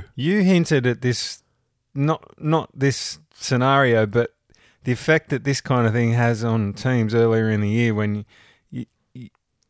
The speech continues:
I can't remember who it was about, but if you're a Newcastle Knight on a hundred and twenty grand and you, and you're out there busting your guts, getting flogged against some team,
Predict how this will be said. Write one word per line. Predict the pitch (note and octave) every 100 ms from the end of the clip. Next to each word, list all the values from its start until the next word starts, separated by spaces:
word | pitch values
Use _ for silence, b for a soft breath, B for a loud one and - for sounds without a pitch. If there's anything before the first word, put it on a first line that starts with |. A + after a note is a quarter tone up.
| -
I |
can't | - D#3+ C#3+
remember | C3 C3 A#2+
who | B2+ A#2
it |
was | A2 G#2+
about, | G2+ B2 A2+
but | - B2 - b b -
if | D3
you're | G3 A3+ G#3+ D#3 _ -
a | C#3+
Newcastle | C#3+ D3 - C#3 B2 B2
Knight | A#2 B2 A#2+ - _ -
on | B2 A2 A2 -
a | A2+
hundred | C3 B2+ A2+
and | A2+
twenty | - A#2 A2+
grand | G#2 A#2+ A2+ F#2+ G#2+ _ _ _ -
and | C3
you, | D3 D#3 _ _ _
and | D3 C#3+ C#3 A2 -
you're | D#3 F#3+ F3+
out | E3 C#3
there | C3+
busting | A2 C#3 B2+ C3+ A#2+
your | A2+
guts, | B2+ B2 -
getting | C3 A#2+
flogged | G#2+ - C3 C3 A2
against | A2+ A#2 A#2
some | - A#2+ G#2+
team, | - B2 G#2 G#2